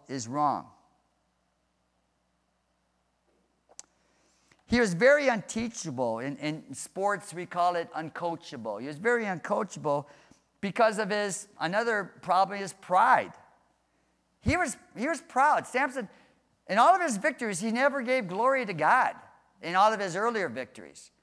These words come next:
never gave glory to God. And all of us have been given spiritual gifts. And as we use our spiritual gifts, do you use it to give God glory? Or do you use your gifts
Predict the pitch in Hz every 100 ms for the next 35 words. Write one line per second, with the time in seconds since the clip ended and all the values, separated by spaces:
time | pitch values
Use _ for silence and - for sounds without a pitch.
0 | - 190 294 285 196 180 143 156 151 143
1 | 120 113 117 101 82 _ _ _ _ _
2 | _ _ - 208 233 269 302 269 233 220
3 | 202 190 214 196 - 214 220 208 - 185
4 | 147 220 185 - 180 185 151 196 277 262
5 | 202 - 208 214 - 156 135 196 156 -
6 | - - _ _ _ _ _ _ _ _
7 | _ _ _ 117 165 277 302 269 240 233
8 | 165 160 196 143 175 196 208 139 143 160
9 | 214 254 294 233 _ _ _ _ _ _
10 | - 208 220 214 175 202 196 196 233 240
11 | 202 139 190 208 175 -